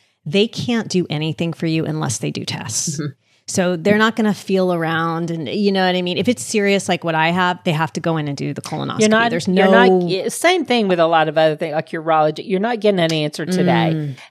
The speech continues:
Speaker 3: I think a lot of people get their hopes up and they go to that first appointment, they come home and say, "Well, they didn't help me any, or they didn't tell me anything." These are complicated issues that require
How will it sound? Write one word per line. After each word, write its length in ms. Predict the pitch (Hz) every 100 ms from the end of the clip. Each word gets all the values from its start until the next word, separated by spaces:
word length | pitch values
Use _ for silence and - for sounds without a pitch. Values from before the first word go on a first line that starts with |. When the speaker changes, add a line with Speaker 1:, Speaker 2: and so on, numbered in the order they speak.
| 180
Speaker 3:
I 80 |
think 180 | 175 202
a 40 | 190
lot 180 | 180 202
of 80 |
people 220 | 226 214 190
get 160 | 180
their 120 | 180
hopes 380 | 143 175 143 -
up 180 | 196 262
and 120 | 196 170
they 80 | 156
go 120 | 156
to 80 | 151
that 180 | 151 -
first 220 | 170 -
appointment, 320 | 170 185 156
they 160 | 160 -
come 140 | 165
home 180 | 160 160
and 100 | 156
say, 140 | - 165
"Well, 100 | 175
they 180 | 226 226
didn't 220 | 180 -
help 180 | 170 151
me 200 | 147 135
any, 180 | 151 170
or 60 | 175
they 140 | 175
didn't 220 | 175 -
tell 140 | - 139
me 100 | 139
anything." 400 | 127 131 131 139 - - _ _ 170
These 240 | 247 311
are 80 | 151
complicated 720 | - 190 180 208 196 190 170 156
issues 500 | 151 - 143 143 139
that 140 | 156
require 580 | - 151 - 143 139 135